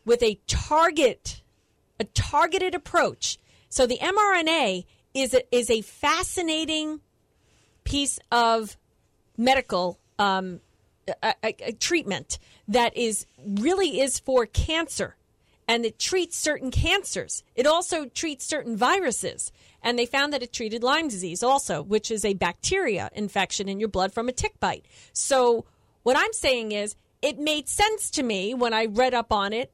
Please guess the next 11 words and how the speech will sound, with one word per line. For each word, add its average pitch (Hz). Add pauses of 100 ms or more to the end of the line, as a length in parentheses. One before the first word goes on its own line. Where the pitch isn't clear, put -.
that 214
this 330
is, 269 (200)
this 262
is 262 (200)
targeted. 311 (680)
How 427
can 466
you 381
give 302 (140)
someone 240